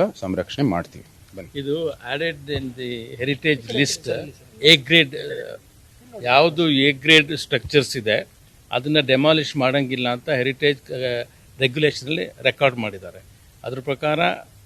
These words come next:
Speaker 2: ಲ್ಯಾನ್ಸ್‌ಡೌನ್ ಬಿಲ್ಡಿಂಗು ಮತ್ತು ದೇವರಾಜ ಮಾರ್ಕೆಟು A grade ಸ-,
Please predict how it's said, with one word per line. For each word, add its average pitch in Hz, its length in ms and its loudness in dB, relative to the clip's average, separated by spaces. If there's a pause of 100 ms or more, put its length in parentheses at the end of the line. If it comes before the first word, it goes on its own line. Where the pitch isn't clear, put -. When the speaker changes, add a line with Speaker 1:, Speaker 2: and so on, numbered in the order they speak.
(300)
Speaker 2:
ಲ್ಯಾನ್ಸ್‌ಡೌನ್ 147 460 0
ಬಿಲ್ಡಿಂಗು 156 480 -4
ಮತ್ತು 143 440 -4
ದೇವರಾಜ 139 360 -2
ಮಾರ್ಕೆಟು 123 680 -4
A 143 160 6
grade 135 440 2
ಸ-, 123 300 -4